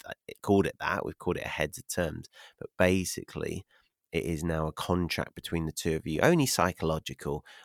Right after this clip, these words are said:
I wouldn't bother trying to enforce it. You know, if someone doesn't, if someone changes their mind or solves their situation in a different way before, uh, we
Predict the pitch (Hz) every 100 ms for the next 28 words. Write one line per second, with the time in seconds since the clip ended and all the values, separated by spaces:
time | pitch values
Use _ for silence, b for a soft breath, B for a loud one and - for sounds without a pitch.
0 | b 78 78 73 - 78 78 78 - 78
1 | 78 - 76 73 - 76 73 - - 78
2 | 78 - 82 78 82 78 73 - - 92
3 | 80 - 80 76 76 78 78 78 78 71
4 | 73 - 82 80 71 80 78 b b b
5 | b b - - - - 80 78 80 -
6 | 80 78 b b b 80 80 - - -
7 | 73 82 80 78 78 76 - 78 80 80
8 | 80 78 76 76 - - 85 78 78